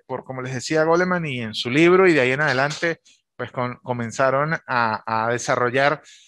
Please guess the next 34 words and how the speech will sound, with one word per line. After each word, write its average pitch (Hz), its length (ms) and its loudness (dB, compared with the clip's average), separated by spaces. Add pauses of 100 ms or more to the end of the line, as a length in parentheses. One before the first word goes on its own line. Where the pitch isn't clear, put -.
(340)
eh, 135 140 0
en 131 140 -6
base 139 440 0
a 127 120 -4
lo 120 160 -6
que 127 80 -8
es 135 80 -6
esta - 200 -4
teoría 123 280 0
de 135 60 -4
inteligencia 131 480 -4
emocional, 143 520 -4
pero 180 140 0
se 156 100 -2
dice 151 180 -2
que 156 140 0
las 135 140 -2
personas 185 380 -2
con 160 140 -4
este 175 200 -6
tipo 190 260 -4
de 196 80 -2
inteligencia 185 640 -2
tienen 165 200 -4
la 165 80 0
capacidad 127 460 -4
de 139 60 0
trabajar 117 360 -2
bajo 131 220 -6
presión. 208 460 0 (560)
Son 143 260 -2
personas 175 800 0
que, 117 500 -2
eh, 113 300 -2